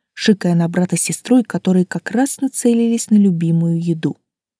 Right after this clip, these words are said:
Сжав поблескивающие от кетчупа губы, Василиса улыбается виновато, а сама взглядом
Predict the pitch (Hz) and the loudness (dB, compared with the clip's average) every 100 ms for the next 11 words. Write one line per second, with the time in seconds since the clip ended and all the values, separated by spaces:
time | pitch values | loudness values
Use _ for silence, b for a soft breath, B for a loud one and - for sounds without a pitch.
0 | _ _ _ _ _ _ 170 190 185 - | _ _ _ _ _ _ -2 0 0 0
1 | 180 190 185 175 170 170 - 175 180 - | 2 2 2 -2 0 -2 -4 -6 -6 -4
2 | 180 - - 151 160 262 202 151 - _ | -4 -4 -8 -6 -2 -2 -2 -4 -8 _
3 | _ _ 175 - 180 226 - - 170 151 | _ _ 0 2 2 2 0 -2 -2 -2
4 | 151 147 - 190 202 220 247 262 277 b | -4 -6 -4 0 2 2 0 -4 -8 b
5 | b b - 175 196 226 311 208 233 269 | b b -4 -2 2 0 0 0 0 0
6 | 269 | -2